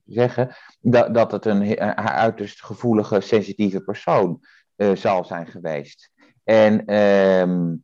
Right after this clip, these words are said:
en, en da-, de-, ik ben ontzettend geïnteresseerd in dus, eh,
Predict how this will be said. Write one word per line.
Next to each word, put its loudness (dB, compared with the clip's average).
en, 0
en 2
da-, 2
de-, -4
ik -2
ben 0
ontzettend -6
geïnteresseerd -6
in -2
dus, -8
eh, 0